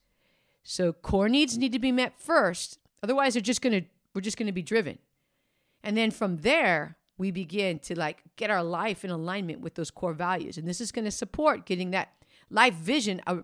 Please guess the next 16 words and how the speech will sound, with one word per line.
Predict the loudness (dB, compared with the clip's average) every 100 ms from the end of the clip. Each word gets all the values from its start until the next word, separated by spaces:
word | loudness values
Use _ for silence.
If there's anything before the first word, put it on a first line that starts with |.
| -8
becoming | -4 -2 0
a | 0
reality, | 0 -2 0 -2 -2 -4 -8 -14
and | -8 -4
support | -4 -2 -2 -2
you | -2
with | -2
your | -2
life | 0 0 0
purpose | -4 -4 -6
that | -8
we'll | -8 -4
look | -4 -2
at | 0 -2 _ _ _ _
next | -4 -4 -4
week. | -6 -6 -8